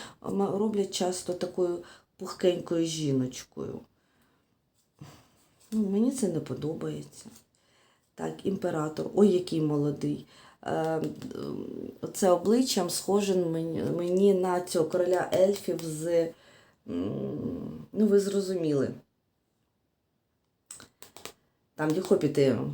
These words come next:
каблучку відносили. Король ельфів, якщо біле волосся, то схоже. Так, далі що в нас? Ой, Ірфан, да, да, да, жіноча колода. Закохані. Да, бачите, як не зрозуміла.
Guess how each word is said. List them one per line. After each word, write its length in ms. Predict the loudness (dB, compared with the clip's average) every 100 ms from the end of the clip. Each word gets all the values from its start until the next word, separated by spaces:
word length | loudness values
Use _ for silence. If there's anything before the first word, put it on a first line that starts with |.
| -8 -14
каблучку 520 | -10 -4 -2 -4 -4 -4
відносили. 680 | 0 0 0 -2 -2 -2 -4 -10 -20 -20 -20 _
Король 260 | -2 4 6
ельфів, 220 | 4 2
якщо 260 | -2 0 2
біле 260 | 4 4
волосся, 720 | 4 2 4 2 0 -2 -2 -4 -10 _ -18
то 100 | -18 -18
схоже. 640 | -16 -8 2 4 4 0 -10 -16 _ _ _ _ _ _
Так, 320 | -10 -8 -2
далі 340 | 2 4 2 0
що 320 | -4 -2 0
в 80 | 0
нас? 280 | -4 -8 -16 -20 _ _ -10
Ой, 140 | -8
Ірфан, 380 | -8 -6 -4 -4
да, 340 | -2 0 0 -2 -8
да, 340 | -6 -4 -2 -6 -14 -10
да, 200 | -6 -6
жіноча 460 | -4 -2 -2 -4
колода. 420 | -8 -6 -6 -8 -10 -18 _ _ _
Закохані. 880 | -6 -6 0 0 0 -4 -6 -6 -6 -10 _ _ -20 _
Да, 160 | 0 2
бачите, 440 | 2 0 -2 0
як 320 | 2 2 -2
не 400 | -6 -4 -2 0
зрозуміла. 840 | 0 -2 -2 -2 0 2 0 -2